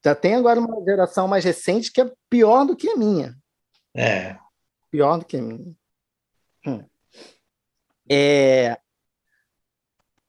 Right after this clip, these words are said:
Speaker 1: eu acho que eu tenho, eu tenho, é muito isso que eles falaram, assim, né? Eu acho que eu tenho essa honestidade do meu avô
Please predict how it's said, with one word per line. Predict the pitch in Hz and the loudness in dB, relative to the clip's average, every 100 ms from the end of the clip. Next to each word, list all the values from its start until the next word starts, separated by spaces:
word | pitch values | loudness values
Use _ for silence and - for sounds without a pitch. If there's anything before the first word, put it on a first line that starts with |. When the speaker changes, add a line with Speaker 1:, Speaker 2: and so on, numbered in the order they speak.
| _ | _
Speaker 1:
eu | 139 185 | 2 4
acho | 160 196 - 185 | 4 2 -2 -6
que | - | -4
eu | 147 | -4
tenho, | - 170 170 170 143 107 107 - _ _ _ _ _ _ _ _ _ _ _ _ _ _ _ - | -2 2 2 2 0 -2 -10 -18 _ _ _ _ _ _ _ _ _ _ _ _ _ _ _ -2
eu | 143 | -2
tenho, | 143 156 151 165 165 165 160 156 143 | 2 2 4 4 4 4 4 2 2
é | 139 | 2
muito | 151 196 202 | 2 2 -2
isso | 190 | 0
que | 185 | -2
eles | 175 | -2
falaram, | - 175 139 120 | 0 2 2 0
assim, | 113 - 113 | -6 -8 -8
né? | 113 - _ _ _ _ _ _ - | -8 -10 _ _ _ _ _ _ 0
Eu | 127 131 131 135 | 2 4 2 2
acho | 127 | 2
que | 160 | 0
eu | |
tenho | 147 170 | 2 0
essa | 165 170 | 2 2
honestidade | 160 - 135 127 139 131 | 2 0 0 2 2 0
do | 123 | 0
meu | 123 123 | 2 2
avô | 110 104 110 120 | 0 -4 -4 -4